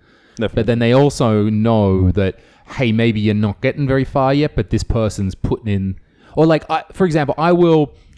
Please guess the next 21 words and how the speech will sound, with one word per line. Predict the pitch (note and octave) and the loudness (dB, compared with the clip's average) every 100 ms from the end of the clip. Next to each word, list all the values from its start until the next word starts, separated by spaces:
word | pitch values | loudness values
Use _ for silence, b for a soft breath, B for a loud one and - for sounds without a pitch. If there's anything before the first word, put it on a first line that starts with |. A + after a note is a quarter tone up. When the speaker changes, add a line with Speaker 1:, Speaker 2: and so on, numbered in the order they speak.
| b | b
Speaker 2:
support | - C3+ - C#3+ C3+ - | -6 -4 -2 0 0 0
to | C#3 | -4
the | A2 - - | -2 -4 -2
end | A#2 G2 E2+ - | -2 -2 -4 -8
a | G#2 | -10
genuine | F#2+ G#2+ D#3 F3 F3+ E3+ | -6 -2 -2 0 0 0
young | D3+ C3+ C3 | 0 0 -2
stand-up | - A#2+ A2+ A2 | -4 -4 -2 -4
comedian | - A2+ G#2+ B2 D#3+ G3 b b b | -4 -2 0 0 -2 -4 b b b
who's | A#2+ A2 | 0 0
not | B2+ C#3 - | 0 0 0
going | D3+ D3+ D#3+ | 0 2 2
very | D#3 D#3+ | 0 0
far | D3+ D#3+ F3 G3 | 0 0 0 0
yet, | F#3+ A#3 C4+ - b b | 0 0 -2 -10 b b
but | - - | -4 -2
you | B2+ | -4
can | A#2+ A#2+ | -2 -2
see | - C3+ C3 | 0 2 2
is | A2+ - | 0 -4
trying. | - - G#2 F2 E2 D2+ E2+ | -10 -4 -2 -2 -2 -4 -8